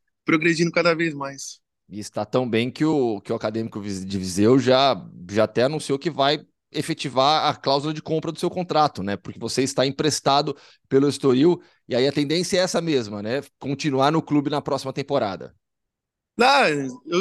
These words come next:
Speaker 1: eu, que nem eu falei pra eles, né? Eu deixo pra, é, pro meu empresário, o clube que trata, eu só quero jogar bola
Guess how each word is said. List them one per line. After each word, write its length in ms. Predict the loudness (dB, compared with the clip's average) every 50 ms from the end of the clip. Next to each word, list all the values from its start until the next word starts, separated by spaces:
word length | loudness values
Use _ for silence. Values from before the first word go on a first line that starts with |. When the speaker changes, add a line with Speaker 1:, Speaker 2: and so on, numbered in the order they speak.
| 2 2
Speaker 1:
eu, 100 | 0 0
que 80 | 0 0
nem 100 | 0 0
eu 60 | 2
falei 300 | 2 2 2 2 2 2
pra 140 | 0 0 -2
eles, 240 | -2 -2 -4 -4 -6
né? 240 | -6 -6 -6 -4 -6
Eu 80 | -4
deixo 460 | -2 -2 -4 -2 -2 -4 -2 -2 -4 -4
pra, 180 | -6 -8 -8 -8 -8 _ _ -12
é, 340 | -8 -6 -4 -2 -4 -4
pro 120 | -6 -8 -10
meu 140 | -8 -6 -6
empresário, 640 | -6 -4 -4 -2 0 0 2 2 2 0 -2 -10 -14 _ _ _ _ _ _ _ _
o 100 | -12 -8
clube 260 | -4 -2 -2 -2 -2
que 240 | -2 0 0 0 0
trata, 560 | 2 2 4 4 4 2 2 -2 -2 -4 -4 -4 -4
eu 100 | -4 -2
só 120 | -2 -4
quero 280 | -4 0 0 0 0 2
jogar 280 | 0 0 0 0 0 0
bola 460 | 0 -2 -2 -2 -2 -4 -6 -8